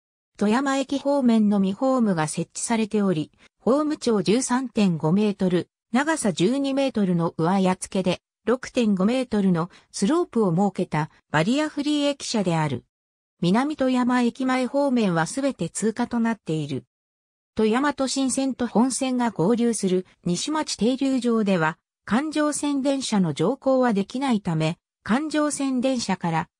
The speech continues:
南富山駅前駅方面に乗り換える場合は、当駅で乗り継ぎ券を受け取った後、西町停留場に徒歩連絡する形となる。当駅が開業するまでは、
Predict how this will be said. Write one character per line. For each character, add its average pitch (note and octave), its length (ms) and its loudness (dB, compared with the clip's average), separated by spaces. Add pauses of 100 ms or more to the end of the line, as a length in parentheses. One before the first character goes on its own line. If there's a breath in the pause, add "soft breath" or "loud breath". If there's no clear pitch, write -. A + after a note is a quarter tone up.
(100)
南 B3 380 2
富 C#4 180 0
山 C4 300 0
駅 C#4 220 -6
前 C4 180 -2
駅 B3+ 260 0
方 C4+ 280 0
面 G#3+ 220 4
に F#3 120 2
乗 E3 100 0
り G3+ 120 -2
換 B3+ 220 -2
え A#3+ 40 0
る F#3+ 100 0
場 D#3+ 160 0
合 D#3 200 0
は、 D#3 220 -2 (260)
当 C4+ 240 2
駅 G3+ 260 -2
で E3 220 0 (180)
乗 F3+ 140 4
り C#4+ 120 0
継 D4+ 140 -2
ぎ D#4 160 0
券 B3 240 0
を F3 80 2
受 E3 220 -2
け - 20 -4
取 A#3+ 160 -4
っ - 20 -20
た G#3+ 200 -2
後、 F#3 260 -2 (220)
西 F3 260 -4
町 D4+ 280 -4
停 G#3+ 260 2
留 A#3+ 240 2
場 G#3 240 2
に F#3 240 0 (180)
徒 C4+ 140 0
歩 G3 160 0
連 F3+ 180 2
絡 B3 220 -2
す - 180 -4
る A3 140 -2
形 G#3+ 380 -4
と A3 120 -2
な G3+ 160 4
る。 C#3 140 -8 (500)
当 D4+ 160 2
駅 A#3 240 0
が E3+ 200 0
開 A3 240 -2
業 B3+ 240 2
す A#3 160 -4
る A3 100 0
ま A3 140 2
で E3 120 -4
は、 E3 220 -4